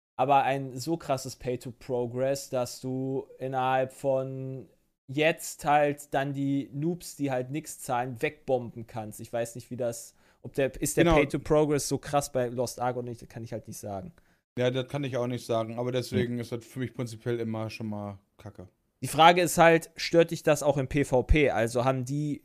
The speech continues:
Speaker 1: die Pay-to-Progress bei Lost Ark gemacht <clears throat> haben, dann auch einen Vorteil im P V P oder halt nicht? Weil dann könnte es halt Kacke werden, weil bei P V E, ja, mein Gott.
Speaker 3: Ich glaube, der Chat ist, ähm, sich noch nicht so ganz einig, aber wenn ich das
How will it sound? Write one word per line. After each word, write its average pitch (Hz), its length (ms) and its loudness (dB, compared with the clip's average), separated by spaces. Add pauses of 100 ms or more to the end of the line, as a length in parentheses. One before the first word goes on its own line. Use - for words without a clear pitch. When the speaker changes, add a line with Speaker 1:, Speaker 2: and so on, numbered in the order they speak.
Speaker 1:
die 131 160 -4
Pay-to-Progress 139 1120 0
bei 117 400 2
Lost 117 300 -2
Ark 123 200 0
gemacht 117 400 -4
<clears throat> - 0 -
haben, 120 280 0
dann 117 220 -2
auch 113 400 -2
einen 107 420 -4
Vorteil 117 600 0
im 101 160 -8
P 113 160 -6
V 104 160 -8
P - 300 -2 (460)
oder 113 260 -2
halt 104 200 -2
nicht? 113 360 -2 (440)
Weil 113 140 0
dann 143 220 6
könnte 123 240 -4
es - 60 -8
halt 113 140 -2
Kacke 117 320 -4
werden, 123 280 2
weil 113 260 2
bei 113 220 -6
P 127 200 0
V 120 200 2
E, 139 340 0
ja, 113 140 0
mein 110 240 -6
Gott. 107 260 -6 (600)
Speaker 3:
Ich 131 100 0
glaube, 180 260 2
der 151 140 2
Chat 160 240 -2
ist, 156 360 -2
ähm, 127 680 0
sich 131 180 -4
noch 151 80 0
nicht 139 160 0
so 131 120 0
ganz 151 300 0
einig, 147 560 0
aber 117 540 0
wenn 120 100 -2
ich 120 120 -6
das 120 100 -6